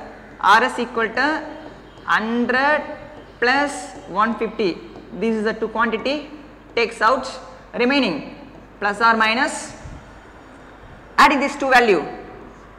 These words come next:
errors, absolute error, three plus two. Okay, see, adding this two value,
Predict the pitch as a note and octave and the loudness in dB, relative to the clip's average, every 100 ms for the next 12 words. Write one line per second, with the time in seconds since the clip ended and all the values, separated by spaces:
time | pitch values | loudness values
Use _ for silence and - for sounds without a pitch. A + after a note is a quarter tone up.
0 | - A3 B3 F3+ - - - - - G#3+ | 2 6 6 4 -2 -12 -16 -14 -2 2
1 | C4 C4+ G#3+ E3 - - - - - - | 4 4 4 4 -2 -12 -16 -20 -20 -14
2 | - C4 D4+ D4+ D4+ - - - - - | -2 2 2 0 -6 -14 -18 -20 -20 -20
3 | - A#3+ - - - - - - - - | -4 2 2 0 -8 -14 -18 -20 -20 -20
4 | - A3+ F#3 - - - - - - - | -2 0 0 -2 -14 -18 -20 -20 -20 -20
5 | - - - - - A#3+ C#4 C#4+ - - | -20 -20 -20 -20 -4 0 2 0 -2 -14
6 | - - - - B3+ G3+ G3+ - - - | -18 -18 -16 -2 -2 -2 -8 -18 -20 -20
7 | - - - - - - C#4+ C#4+ C#4 C#4+ | -20 -20 -20 -20 -2 4 6 4 2 2
8 | C4 B3+ C#4 | 4 4 2